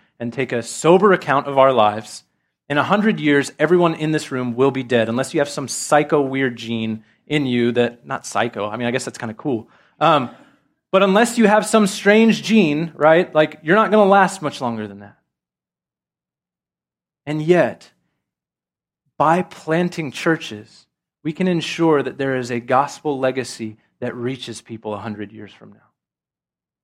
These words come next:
Like, by doing those things, by establishing the church of Jesus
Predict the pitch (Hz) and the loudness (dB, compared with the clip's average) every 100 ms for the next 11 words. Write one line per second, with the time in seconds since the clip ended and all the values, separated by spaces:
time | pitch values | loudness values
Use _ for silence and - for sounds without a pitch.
0 | _ _ _ _ _ - 127 135 131 123 | _ _ _ _ _ -14 -6 -2 -2 0
1 | 147 160 156 151 143 - 131 117 123 120 | -2 0 -2 -4 -6 -8 -6 -2 -2 -2
2 | - 139 147 151 - 160 139 151 143 127 | 0 2 2 -2 -6 -6 -4 -4 -6 -8
3 | 120 131 131 120 | -12 -8 -6 -6